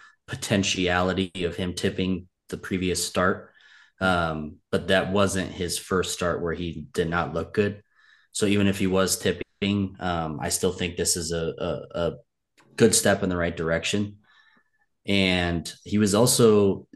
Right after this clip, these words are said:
despite the three walks, was kind of surprisingly somewhat efficient too. Like, I think if I remember correctly, it was seventy-seven through five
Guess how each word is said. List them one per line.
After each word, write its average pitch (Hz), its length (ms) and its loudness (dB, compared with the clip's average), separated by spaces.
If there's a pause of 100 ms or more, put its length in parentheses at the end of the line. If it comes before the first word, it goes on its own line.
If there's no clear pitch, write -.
despite 107 560 0
the 98 80 0
three 104 260 -4
walks, 95 500 2
was 90 220 0
kind 95 320 2
of 87 140 -2
surprisingly 90 1120 -2 (600)
somewhat 92 460 2
efficient 82 480 -2
too. 82 320 -2 (100)
Like, 82 280 -6
I - 80 -6
think 98 280 -4
if 85 120 -4
I 90 60 0
remember 90 300 -2
correctly, 90 320 -2
it 85 60 -2
was 80 220 -2
seventy-seven 90 800 0
through 90 160 -4
five 90 560 -4